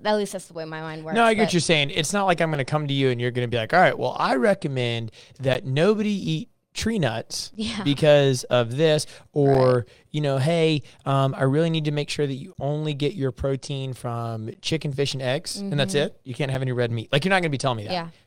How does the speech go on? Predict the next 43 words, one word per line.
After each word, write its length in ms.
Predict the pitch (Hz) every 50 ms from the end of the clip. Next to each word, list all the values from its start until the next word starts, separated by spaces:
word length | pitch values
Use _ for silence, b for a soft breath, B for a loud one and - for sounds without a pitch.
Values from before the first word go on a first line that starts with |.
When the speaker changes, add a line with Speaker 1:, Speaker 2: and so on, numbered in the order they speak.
| b -
Speaker 2:
You're 140 | 127 147
gonna 140 | 143 156 151
be 80 | 143 131
telling 240 | - 151 147 139 139
me, 80 | 131 120
"All 60 | 123
right, 160 | 120 110 107
look, 220 | 117 113 110 104 - - _ _ _ _ _ _ _ _ _
based 240 | - 131 147 147 -
on 60 | 165
this 140 | 151 135 -
whole 180 | 127 127 127 117
snapshot 480 | - - 123 113 113 - - - 117 113
of 60 | 107
your 80 | 113 110
metabolism, 600 | 110 - 113 104 104 110 113 107 120 123 123 - _ _ _ _ _ _ -
these 280 | 120 127 127 123 123 131
are 40 |
the 140 | 113 117 113 107 98 _ _ _ _ _ - 107
greatest 600 | - - 120 127 135 131 135 127 127 - - -
influence 480 | - 123 117 110 - 120 117 107 104 -
areas 440 | 101 104 104 101 98 104 - - -
that 120 | 120 120 117
I 60 | 113
think 200 | - 120 104 -
can 100 | - 101
help 220 | 95 - - - -
you." 120 | 85 - -
Speaker 1:
Yeah. 200 | - 98 - - - _ _ _ _ _ _
Speaker 2:
And, 640 | - 120 117 117 113 113 110 110 110 110 110 110 107 b b b b b b _
you 120 | - 127 123
know, 260 | 123 120 120 120 113
if 140 | 104 - 113
you're 240 | 120 131 143 147 143
vegan, 600 | 127 110 101 110 131 147 151 156 170 180 185 - - _ _ _ _
be 160 | 120 127 135 135
vegan. 340 | 131 131 117 104 104 95 - - - - -
If 120 | - 120 117
you're 100 | 135 131
vegetarian, 540 | 131 139 135 135 127 151 147 147 151 151 139
be 100 | 123 127
Speaker 1:
Right. 80 | - 185
Speaker 2:
vegetarian. 280 | 180 - 131 113 B